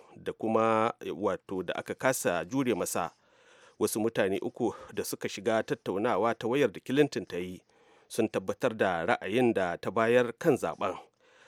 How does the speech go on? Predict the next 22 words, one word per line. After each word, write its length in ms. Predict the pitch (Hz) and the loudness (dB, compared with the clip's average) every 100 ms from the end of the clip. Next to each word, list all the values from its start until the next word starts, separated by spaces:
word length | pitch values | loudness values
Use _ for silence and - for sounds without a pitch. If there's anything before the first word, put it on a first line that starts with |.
| _ | _
a 80 | 78 | -10
cewar 460 | - 110 92 107 107 | -6 -2 0 0 -2
kafar 260 | 113 127 | -2 0
labarai 560 | 123 113 90 82 95 95 | 2 2 2 -2 -4 -4
ta 320 | 107 95 95 90 98 95 - | -2 0 0 -2 -10 -12 -8
Reuters. 720 | 104 101 101 110 87 - - - _ _ _ _ _ - - - - - - _ _ _ _ _ _ _ _ _ | -8 -6 -6 -6 -6 -6 -8 -12 _ _ _ _ _ -20 -20 -20 -20 -20 -20 _ _ _ _ _ _ _ _ _
Gadoji 720 | - 160 190 190 170 196 185 165 - - - - - | 6 10 12 12 8 4 4 2 -6 -20 -20 -20 -2
na 140 | 131 | 2
haɗa, 640 | 139 - 139 143 127 110 110 | 4 4 6 8 8 6 6
wato, 480 | 113 110 120 113 107 | 4 4 2 0 6
gadoji 420 | 165 185 170 180 | 8 10 8 6
na 100 | 175 | 6
haɗa 200 | 156 131 | 4 4
kan 160 | 175 | 4
jama'a 340 | 123 117 - 87 | 6 4 4 2
muke 280 | 127 - 98 | 0 -4 -8
so, 280 | - 107 - - _ _ _ | -2 -2 -4 -16 _ _ _
ba 160 | 98 87 | -2 0
katangar 480 | 127 156 151 151 143 | 2 8 8 10 8
raba 240 | 160 135 | 10 8
su 160 | 95 101 | 6 0
ba. 200 | 95 95 | 0 0